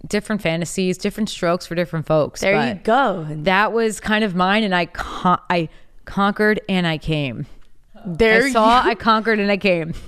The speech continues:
Speaker 1: <laughs>
Speaker 2: I think that's the intro to this episode.
Speaker 1: Yeah.
Speaker 2: You guys are getting into some shit this episode.
Speaker 1: But to kind of bring back to, like, this story on why, again, like, where Caitlin was telling me to talk about this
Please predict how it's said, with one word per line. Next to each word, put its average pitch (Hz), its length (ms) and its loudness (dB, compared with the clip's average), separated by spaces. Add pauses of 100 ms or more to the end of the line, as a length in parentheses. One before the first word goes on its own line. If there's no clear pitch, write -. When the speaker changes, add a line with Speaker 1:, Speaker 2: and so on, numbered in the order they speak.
(260)
Speaker 1:
<laughs> 262 380 -4
Speaker 2:
I 170 120 -4
think 180 360 -4
that's 170 220 -6
the 165 160 -2
intro 156 440 -6
to 185 120 -6
this 165 180 -6
episode. 202 640 -6
Speaker 1:
Yeah. 220 240 4
Speaker 2:
You 208 220 -2
guys 208 340 -2
are 214 60 -6
getting 185 240 -2
into 175 180 -8
some 165 200 -4
shit - 480 -6
this - 180 -6
episode. - 600 -8 (500)
Speaker 1:
But 233 400 2
to 262 180 0
kind 285 240 0
of 269 120 0
bring 240 280 0
back 190 320 2
to, 190 80 -8
like, 190 180 0
this 175 140 0
story 175 440 2
on 170 200 2
why, 156 500 2 (340)
again, 170 460 0
like, 165 260 -4 (760)
where 190 340 2
Caitlin 180 420 0
was 175 140 0
telling 170 280 0
me 165 80 -2 (120)
to - 20 -14 (200)
talk 170 340 -2
about 160 320 -2
this - 320 -2